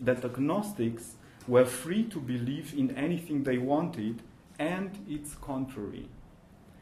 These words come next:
So studying their doctrines to look for invariants won't help us. We need to investigate instead the ways in which the Gnostics arrived at their random creeds.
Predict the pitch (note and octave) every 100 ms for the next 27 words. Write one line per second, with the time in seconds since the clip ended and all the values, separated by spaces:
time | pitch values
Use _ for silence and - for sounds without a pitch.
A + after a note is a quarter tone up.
0 | - - - - D3 C#3+ F3 G3 G#3+ F#3+
1 | D#3 C#3+ C#3+ - C#3+ - - B2 A#2 B2+
2 | - - C3+ D#3 - C#3+ B2+ B2 B2 D3
3 | F#3 A#2+ A#2+ C#3 C#3 D3 E3+ A#3+ - C#2+
4 | - - - - - - - C3 D3+ F3+
5 | F#3 D3+ C3+ D#3+ E3+ C3 B2 A#2+ A#2 -
6 | A2+ A#2 - B2+ B2 B2+ E3 G#3+ D3 A2
7 | A2 A#2 A2+ - - - - A#2 A#2 C3+
8 | - A#2+ - B2 A2+ B2 D#3 F3 - -
9 | B2+ - A#2 A#2+ A#2 A2+ A#2+ C3 B2 A#2
10 | A#2 - D#3 A#2 F#2 -